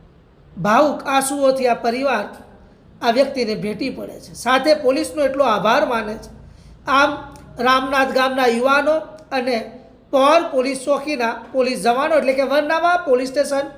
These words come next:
હદમાં આવેલી પોર પોલીસ ચોકીના તમામ પોલીસ કર્મીઓએ એક માનવતાભર્યું સરાહનીય કામગીરી કરી છે. તો આવી જ રીતે આ યુવાન ગુમ થયો હતો, આ યુવાન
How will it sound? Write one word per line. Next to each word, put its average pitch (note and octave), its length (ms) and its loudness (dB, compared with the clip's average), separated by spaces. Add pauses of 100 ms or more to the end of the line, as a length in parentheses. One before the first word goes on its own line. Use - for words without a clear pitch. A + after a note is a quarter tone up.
(240)
હદમાં D#4 420 2
આવેલી A#3 400 0 (420)
પોર D4+ 300 4 (140)
પોલીસ C4 280 -2 (120)
ચોકીના B3 1040 -2 (100)
તમામ C#4 340 2 (100)
પોલીસ A#3+ 260 2
કર્મીઓએ B3 540 -2 (600)
એક C4+ 100 2 (160)
માનવતાભર્યું B3+ 840 2 (420)
સરાહનીય D4+ 520 0 (100)
કામગીરી A3 500 -6
કરી A#3 300 -6
છે. - 100 -16 (1040)
તો C4+ 80 2 (160)
આવી D#4+ 280 2
જ - 100 -2
રીતે E4 240 2 (760)
આ A#3 120 2
યુવાન C4 400 0 (440)
ગુમ D#4 240 0
થયો C4 340 4
હતો, D4+ 220 -2 (340)
આ A#3+ 140 -4
યુવાન B3+ 400 -2